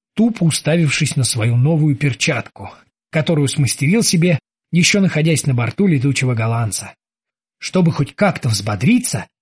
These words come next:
пошевелил лезвиями. Знакомый металлический звук согрел душу. «Мне нужен телохранитель!»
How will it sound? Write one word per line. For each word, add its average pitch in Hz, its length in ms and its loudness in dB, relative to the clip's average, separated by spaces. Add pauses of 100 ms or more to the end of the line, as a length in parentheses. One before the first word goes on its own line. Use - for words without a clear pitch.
(260)
пошевелил 135 640 0
лезвиями. 113 760 -2 (720)
Знакомый 147 800 -2
металлический 175 800 0
звук 151 560 0 (260)
согрел 165 540 0
душу. 143 580 0 (880)
«Мне 202 540 -2 (340)
нужен 233 460 2
телохранитель!» 311 1040 -2